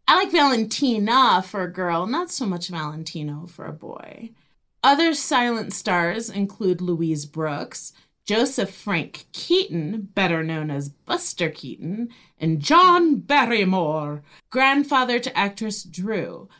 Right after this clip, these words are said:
Drew is actually another surname in the family.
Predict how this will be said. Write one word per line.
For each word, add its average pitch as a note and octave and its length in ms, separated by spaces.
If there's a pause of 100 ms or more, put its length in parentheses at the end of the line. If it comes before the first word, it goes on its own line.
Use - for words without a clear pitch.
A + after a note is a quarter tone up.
(200)
Drew C4+ 340
is F3 260
actually B3 440
another E3+ 360
surname E3+ 460
in D#3 120
the D#3+ 80
family. D#3+ 600